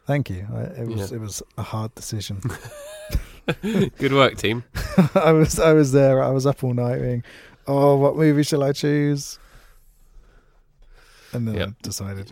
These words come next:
Speaker 2: You, you have to let it come to you in the middle of the night, don't you? Like a vision.
Speaker 1: You do, yeah.
Speaker 2: Nice.
Speaker 1: You, you sit upright at about four A M and just shout out,
Speaker 2: <laughs>
Speaker 1: "Miss Congeniality!"
Speaker 2: Yeah.
Speaker 1: And then go back to sleep.
Speaker 2: <laughs>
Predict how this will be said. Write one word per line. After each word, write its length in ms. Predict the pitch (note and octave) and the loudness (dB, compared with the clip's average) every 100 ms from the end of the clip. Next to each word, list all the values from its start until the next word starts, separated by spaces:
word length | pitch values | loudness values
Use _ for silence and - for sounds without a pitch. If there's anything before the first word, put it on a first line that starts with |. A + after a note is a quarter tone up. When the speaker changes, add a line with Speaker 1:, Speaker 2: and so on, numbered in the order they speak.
| - | -12
Speaker 2:
You, 240 | A2 A#2+ - | -4 -4 -2
you 120 | A#2+ | -6
have 140 | B2+ | -6
to 100 | - | -4
let 140 | C3 A#2+ | -2 -2
it 100 | - | -2
come 240 | B2 A2+ | -2 -2
to 140 | - G#2 | -4 -4
you 100 | F#2+ | -4
in 80 | |
the 60 | G2 | -4
middle 180 | G2 G2+ | -4 -4
of 80 | G#2 | -6
the 60 | |
night, 260 | G2 F#2 - | -4 -4 -6
don't 180 | G#2 - | -10 -12
you? 200 | F#2+ G#2 - | -14 -16 -18
Like 180 | F#2+ | -18
a 40 | G2+ | -14
vision. 420 | G#2+ G2 G2 F#2+ _ - | -14 -14 -16 -20 _ -4
Speaker 1:
You 140 | C#3 | -2
do, 140 | C3 B2 | 2 0
yeah. 500 | G#2 G#2+ A2 G#2 G#2 _ _ _ _ _ _ _ _ _ _ _ _ _ _ _ | 0 -6 -10 -10 -14 _ _ _ _ _ _ _ _ _ _ _ _ _ _ _
Speaker 2:
Nice. 140 | F#2+ D3 | -4 -4
Speaker 1:
You, 80 | C#3 D#3 | -4 -4
you 40 | C#3 | -4
sit 280 | - E3+ D3 | 2 4 4
upright 540 | C3+ - A#2 G#2 - - | 2 -4 -4 -4 -8 -10
at 120 | B2+ | -10
about 280 | C3 G#2+ G2 | -6 -8 -8
four 300 | - B2+ A2+ | -6 -4 -2
A 40 | A2 | -4
M 380 | A2+ G2+ F#2+ G#2 _ | -6 -6 -10 -14 _
and 120 | B2 A#2+ | -10 -8
just 160 | G#2+ | -6
shout 460 | - B2 A2+ A2 A2+ | -4 -4 -4 -6 -6
out, 200 | G#2 A#2 | -6 0
Speaker 2:
<laughs> 0 | |
Speaker 1:
"Miss 140 | F3 | 0
Congeniality!" 1080 | - F3 F3+ F3+ F3+ F#3 F3+ E3+ F3 D#3 B2+ - _ _ - | 0 0 2 2 4 4 4 4 2 2 0 -8 _ _ -6
Speaker 2:
Yeah. 220 | G#2 G2+ | 0 0
Speaker 1:
And 120 | - G#2 | 0 -4
then 60 | |
go 120 | G2+ G2 | -4 -8
back 160 | F#2+ | -10
to 80 | - | -12
sleep. 200 | F#2 F#2 | -14 -14
Speaker 2:
<laughs> 40 | G#2+ | -16